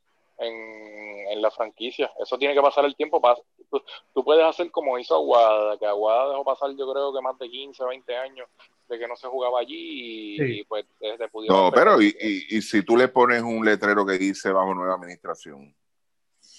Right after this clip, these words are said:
Speaker 1: Sí, eso es lo que
Speaker 3: Bueno,
Speaker 1: hay
Speaker 3: lo
Speaker 1: aquí.
Speaker 3: hizo el gesta-, el restaurante, ¿cómo se llama el restaurante ese que cejaron? Este, Latin Style era.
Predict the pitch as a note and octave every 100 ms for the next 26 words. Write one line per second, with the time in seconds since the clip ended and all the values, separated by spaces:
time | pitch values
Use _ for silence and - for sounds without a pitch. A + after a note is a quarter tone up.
0 | _ _ - G2+ C#3 E3+ C#3 - - E3
1 | D3+ F#2+ G#3 G#2+ F#2 F#2+ B2 G#2 F#2 -
2 | G2+ A2+ G2+ G#2 A2 G#2 G#2+ G2+ F#2+ _
3 | - A2 A2+ D3+ D#3+ D#3+ D#3+ D#3+ C#3 D3+
4 | E3 D3 C3+ C3 C3 D3 C#3 G#2+ G2+ G#2
5 | C3+ F#3+ G3+ E3 E3+ D3